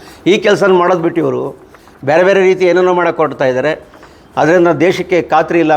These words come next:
ಭವಿಷ್ಯ ಇಲ್ಲ. ಯಾವುದೇ ಕಾರಣಕ್ಕೆ ಈ ದೇಶದಲ್ಲಿ ಬಿ ಜೆ ಪಿ ಮತ್ತು ಆರ್ ಎಸ್ ಎಸ್ ನೇತೃತ್ವದ ಮೋದಿ ಸರ್ಕಾರ ದೇಶವನ್ನು ಬಿಟ್ಟು ಹೋಗಬೇಕಾಗಿದೆ.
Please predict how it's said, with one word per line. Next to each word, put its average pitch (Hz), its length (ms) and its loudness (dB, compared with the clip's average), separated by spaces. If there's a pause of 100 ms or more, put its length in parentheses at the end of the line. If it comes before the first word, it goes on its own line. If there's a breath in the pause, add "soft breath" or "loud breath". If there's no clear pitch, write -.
(100)
ಭವಿಷ್ಯ 170 400 0
ಇಲ್ಲ. 143 100 0 (1200 loud breath)
ಯಾವುದೇ 180 280 2 (100)
ಕಾರಣಕ್ಕೆ 185 360 0
ಈ 156 100 -4
ದೇಶದಲ್ಲಿ 156 360 -4 (340)
ಬಿ 170 180 2
ಜೆ 196 180 4
ಪಿ 185 160 4
ಮತ್ತು 165 220 -2 (540)
ಆರ್ 160 120 2
ಎಸ್ 156 120 -4
ಎಸ್ 143 140 -8
ನೇತೃತ್ವದ 147 440 -4 (100)
ಮೋದಿ 170 240 2
ಸರ್ಕಾರ 147 360 0 (120)
ದೇಶವನ್ನು 156 380 -2
ಬಿಟ್ಟು 147 180 -6
ಹೋಗಬೇಕಾಗಿದೆ. 151 580 0